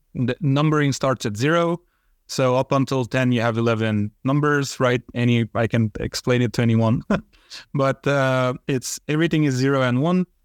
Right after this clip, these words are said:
There is no chicken and egg situation. There is no gray area.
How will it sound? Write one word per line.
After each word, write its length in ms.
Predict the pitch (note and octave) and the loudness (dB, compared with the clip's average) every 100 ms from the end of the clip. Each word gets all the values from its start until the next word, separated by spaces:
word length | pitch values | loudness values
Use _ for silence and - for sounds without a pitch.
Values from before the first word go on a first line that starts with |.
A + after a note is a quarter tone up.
| _ _ C3+ | _ _ -4
There 260 | C#3 C#3 | 0 2
is 200 | E3 D#3+ | 2 2
no 420 | D3+ D3 D3 C#3+ - _ _ _ _ | 2 2 0 -2 -8 _ _ _ _
chicken 320 | - D3+ C#3+ B2+ | -6 -2 0 2
and 120 | C3 | 0
egg 160 | C#3+ | -2
situation. 760 | - C#3+ - D3+ C#3 - D3 C#3+ | -4 -4 -2 0 0 0 0 0
There 120 | B2+ | 0
is 120 | C3 | 0
no 100 | D3 | -2
gray 380 | C3+ C3 C3+ C3+ | 0 0 2 2
area. 420 | C3 C3 C3 B2+ | 2 2 2 0